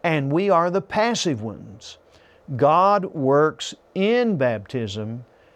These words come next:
and we receive His blessing. When I hear people say, "Baptism is a work," I agree with them.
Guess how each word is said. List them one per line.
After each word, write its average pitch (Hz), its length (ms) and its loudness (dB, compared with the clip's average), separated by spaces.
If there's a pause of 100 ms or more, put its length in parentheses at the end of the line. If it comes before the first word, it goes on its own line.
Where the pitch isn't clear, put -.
(120)
and 143 280 -2
we 208 280 0
receive 127 960 -4
His 135 260 -2
blessing. 120 540 -6 (800)
When 262 160 0
I 254 160 2
hear 214 180 0
people 170 360 -2
say, 143 360 2 (320)
"Baptism 165 760 0
is 147 120 -2
a 139 40 -2
work," 180 540 -2 (260)
I 117 200 -4
agree 208 340 0
with 165 200 -4
them. 101 240 -14